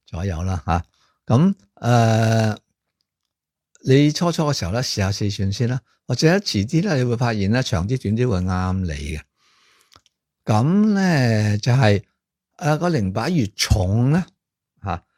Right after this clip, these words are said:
你需要，誒，更加強嘅念力去喐佢，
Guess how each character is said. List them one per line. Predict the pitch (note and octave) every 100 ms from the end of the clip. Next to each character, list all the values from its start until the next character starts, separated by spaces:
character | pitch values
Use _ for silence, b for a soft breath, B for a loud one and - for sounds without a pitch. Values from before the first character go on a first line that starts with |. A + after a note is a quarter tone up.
| _
你 | - D3
需 | D#3+ - G3+ F#3
要， | D3
誒， | A#2+ A#2 - A2
更 | A2 A#2+ B2
加 | A#2+ C#3
強 | - - F2 D#2+ C#2 C#2+ D#2
嘅 | F#2+ G2+ G2 F#2+ F2+ F2 E2
念 | G#2+ A2 G2+ A2
力 | G#2 - _ _ _ _ _ _ _
去 |
喐 | A#2+ E3
佢， | D#3+ -